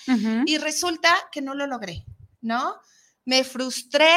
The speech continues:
Speaker 2: porque no lo logré. No me morí, me sigo sintiendo igual y peor. Me siento más,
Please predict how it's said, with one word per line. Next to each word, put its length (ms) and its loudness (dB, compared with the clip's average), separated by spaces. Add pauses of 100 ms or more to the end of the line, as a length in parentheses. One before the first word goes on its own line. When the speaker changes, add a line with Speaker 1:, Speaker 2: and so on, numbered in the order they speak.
(180)
Speaker 2:
porque 340 0
no 420 -4
lo 200 -6
logré. 640 -8
No 280 -2
me 120 -2
morí, 400 -6
me 140 -8
sigo 280 -10
sintiendo 460 -8
igual 420 0 (440)
y 180 -6
peor. 420 -4 (400)
Me 200 -2
siento 840 -2 (240)
más, 680 0